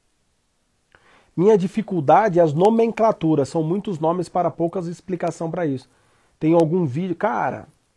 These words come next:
Batista, cara, isso daí nem é problema, cara. <clears throat> Isso não é problema, cara. Isso daí você vai aprendendo aos poucos, isso daí não faz diferença nenhuma, Batista.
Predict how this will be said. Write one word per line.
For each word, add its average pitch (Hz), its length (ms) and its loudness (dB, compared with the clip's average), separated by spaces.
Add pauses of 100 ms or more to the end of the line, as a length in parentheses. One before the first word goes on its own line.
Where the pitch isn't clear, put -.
(1400)
Batista, 175 880 2
cara, 185 300 -4
isso 160 160 -8
daí 175 160 0
nem 208 200 -2
é 226 40 -4
problema, 160 640 0
cara. - 160 -16 (1600)
<clears throat> 196 380 -2
Isso 185 200 -8
não 196 340 -2
é 214 60 0
problema, 147 560 -2
cara. 98 300 -14 (1800)
Isso - 120 -20
daí 143 160 2
você 190 120 -4
vai 185 120 2
aprendendo 185 460 2
aos 220 160 0
poucos, 165 320 0
isso 160 60 -4
daí 156 120 2
não 185 80 -4
faz 190 200 0
diferença 185 540 -2
nenhuma, 175 340 -2
Batista. 123 460 -4